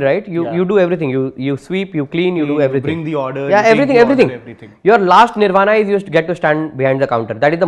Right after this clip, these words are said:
Speaker 1: most respectable job, right? You take orders.
Speaker 2: Yeah.
Speaker 1: But then you have to go from top to bottom, right? So,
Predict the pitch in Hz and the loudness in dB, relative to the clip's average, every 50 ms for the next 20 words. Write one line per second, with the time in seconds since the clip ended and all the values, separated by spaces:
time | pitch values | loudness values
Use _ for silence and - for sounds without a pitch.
0 | 156 170 175 151 143 135 135 - 147 139 - 165 156 156 143 131 123 113 104 - | 0 0 -2 -2 -4 -6 -4 -6 -8 -8 -6 -4 -4 -4 -2 -2 -2 -4 -4 -6
1 | - - _ _ _ _ _ _ _ _ _ _ _ _ 110 120 147 190 190 - | -12 -20 _ _ _ _ _ _ _ _ _ _ _ _ 0 2 2 2 0 -6
2 | - _ _ _ _ _ _ 151 156 151 180 170 151 151 143 139 123 113 - - | -18 _ _ _ _ _ _ -8 -4 -4 -4 0 2 2 2 2 0 -4 -8 -14
3 | _ _ _ 143 127 - - _ _ _ _ _ _ - _ _ _ _ _ _ | _ _ _ -12 -12 -12 -14 _ _ _ _ _ _ -20 _ _ _ _ _ _
4 | _ _ _ _ _ _ _ _ _ _ _ _ _ _ 151 175 175 226 226 233 | _ _ _ _ _ _ _ _ _ _ _ _ _ _ -2 4 6 8 8 8
5 | 233 226 226 214 202 214 190 208 220 226 240 226 - - _ _ _ _ _ - | 6 6 4 4 2 2 4 4 0 0 0 -6 -12 -20 _ _ _ _ _ 0
6 | 170 170 - 175 139 123 110 110 110 - _ - 180 233 226 - - _ _ _ | 0 2 0 0 0 0 0 -2 -10 -18 _ -2 -2 -2 -2 -4 -12 _ _ _
7 | _ _ _ _ - - 294 262 | _ _ _ _ 0 2 2 2